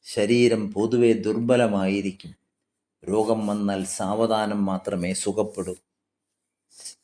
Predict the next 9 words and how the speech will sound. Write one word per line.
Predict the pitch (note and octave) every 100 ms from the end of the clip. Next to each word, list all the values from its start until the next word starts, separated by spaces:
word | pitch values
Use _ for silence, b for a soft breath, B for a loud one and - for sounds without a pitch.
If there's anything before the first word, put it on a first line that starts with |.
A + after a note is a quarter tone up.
| _ _
ശനി | - - - C#3+ A2+ D3+ - _ _ _ _ _ _ _ _ _ _ _ _ _ _ -
അവ | G2+ G#2
ദോഷപ്രദനെങ്കിൽ | G2 G#2 C#3+ D3 F3 - D3 C#3+ C3+ B2+ A#2 A2 - _ _ -
അപസ്മാരം, | F#2 A#2 - B2 A#2 A#2 C3 F3 - _ _ _
വാതം | F2+ G2 G#2+ A#2 A#2 E2 G2+ - _
തുടങ്ങിയ | G#2 G#2+ G#2+ G#2+ F#2+
രോഗങ്ങൾ | G2+ A#2 B2 A#2+ A#2
കൊണ്ട് | G#2 G2+
ശരീരം | G2 - G2+ A2+ G#2+ G#2